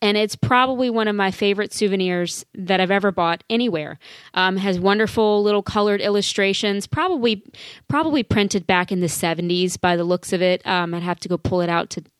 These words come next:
tell you exactly, but I love that little book. I plan to pass it on to Olive when she's a little older and can treat it with care, 'cause it is older and a little tattered. Um, but it's got some really wonderful, fun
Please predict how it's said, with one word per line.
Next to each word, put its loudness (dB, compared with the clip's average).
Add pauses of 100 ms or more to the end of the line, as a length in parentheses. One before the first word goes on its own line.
tell 2
you 2
exactly, 0
but -2
I 0
love 0
that -2
little 0
book. 0
I -2
plan -2
to -2
pass -4
it -2
on -2
to -4
Olive 2 (420)
when 0
she's 0
a 0
little 2
older 4
and -2
can -2
treat 2
it 0
with -4
care, 2
'cause -4
it 2
is 2
older 2
and -2
a -4
little -2
tattered. -2 (420)
Um, 2
but 4
it's -2
got 0
some 2
really 2
wonderful, 0
fun 0